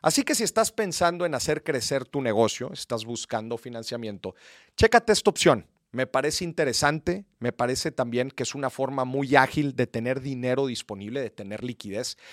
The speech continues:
que en los momentos más importantes de un negocio, ahí es donde se necesita. Acuérdate, lo he dicho una y otra vez,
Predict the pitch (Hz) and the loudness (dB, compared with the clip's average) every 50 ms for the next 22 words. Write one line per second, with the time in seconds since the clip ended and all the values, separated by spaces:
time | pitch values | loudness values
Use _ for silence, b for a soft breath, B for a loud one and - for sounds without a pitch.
0 | B B _ - 156 147 143 139 135 127 123 135 131 131 151 180 214 196 233 202 | B B _ 0 2 2 4 2 0 0 2 2 2 2 0 -2 -2 -2 -4 -4
1 | 160 175 185 202 196 - 220 214 185 - 139 123 - - 156 165 156 147 139 156 | 0 0 2 2 2 0 -4 -6 -6 -6 -8 -6 -6 -6 -6 -6 -6 -8 -6 -4
2 | 156 147 131 120 127 - - 165 175 - _ - 110 104 104 110 127 143 156 170 | -2 -2 0 0 -2 -2 -4 -6 -6 -8 _ -8 -6 -6 -4 -2 -2 -2 -2 -2
3 | 196 175 165 147 139 - - 117 107 98 95 - - 92 - - 107 101 - - | -4 -4 -2 0 0 0 -2 -4 -6 -6 -6 -8 -6 -6 -6 -6 -6 -4 -4 -4
4 | 160 180 b b b b b b - - 127 131 135 123 - 120 113 123 131 131 | -4 -4 b b b b b b -8 -6 -4 -4 -4 -4 -6 -6 -4 -4 -4 -4
5 | 120 - - 143 135 131 123 123 120 - 123 123 110 95 - b | -6 -8 -8 -8 -6 -6 -6 -6 -6 -6 -6 -6 -6 -8 -10 b